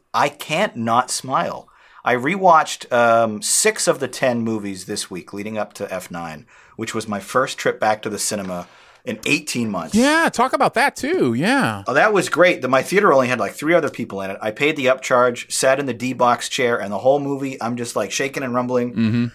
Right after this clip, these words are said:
Speaker 1: fully vaccinated, mask is off. I'm just having a blast. I'm laughing out loud, and it is, it was, it felt good to be back in, like, a properly mixed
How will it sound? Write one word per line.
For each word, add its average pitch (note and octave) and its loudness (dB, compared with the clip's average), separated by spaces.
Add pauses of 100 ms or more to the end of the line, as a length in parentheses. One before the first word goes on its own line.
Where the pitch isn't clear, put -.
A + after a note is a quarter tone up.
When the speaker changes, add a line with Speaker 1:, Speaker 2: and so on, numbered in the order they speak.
(100)
Speaker 1:
fully E3 4
vaccinated, C#3 0
mask C3 0
is C3 -4
off. A#2+ 2
I'm C3+ -2
just D#3+ -6
having D3+ 0
a C3+ -4
blast. C3 0
I'm G2+ -8
laughing B2+ -2
out A#2+ -2
loud, A#2 0
and G#2 -10
it A#2 -8
is, A2+ -6
it C3+ -6
was, F3 -6
it D#3+ -8
felt F#3 0
good D3+ 6
to B2 -2
be A#2+ -4
back A#2+ 0 (540)
in, C3 -6
like, B2 0
a B2+ -4
properly B2+ 2
mixed A2+ -6